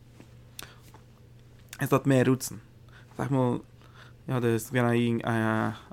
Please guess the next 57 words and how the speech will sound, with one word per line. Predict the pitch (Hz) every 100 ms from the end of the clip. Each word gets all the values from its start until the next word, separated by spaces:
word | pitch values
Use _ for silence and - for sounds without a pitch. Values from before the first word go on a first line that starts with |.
| -
ein | 117 117
Gemeinde, | 117 123 117
der | 113 127
kommt | 113
zu | -
seiner | 117 117
Rebbe, | 117 117
ich | 117
denke, | 123 120
ich |
habe | 123
schon | - 120
wem | 117
verzeiht. | - 117 147 135 - - - - - -
Der | 113
Kind | 139 123
muss | 113
mehr | 147
durch | 127 113
jeder | 127 123
eine | 113
Städte, | - - 135 117 117
ihm, | 104 -
äh, | - 120 131 -
es | - - -
geht | 127
ihm | 123
nicht | 117
nach | 110
Space. | - - 135 117 - - - - - - -
Der | 143
wird | 135 131
doch |
geheißen, | 127 127 139 127
sich | 117
herausspreiten | 120 131 127 - - - - - 143 131 123 120
auf | 117
den |
ganzen | 117 127 - 117
Besmeidrisch. | 117 131 127 120 127 - - - - - - -
Und | 127 117
jeder | 127 135 123
eine | 123
treten | 143 131 131
auf | 113
die, | 123 - - - - - - - - - -
und | 165
der | 156
dann, | 151 151 147
dann | 139 135
Amme, | 117 117 135
der | 127
Alte | 127 120
Amme, | 113 127
es |
kann | - 160
nicht | 160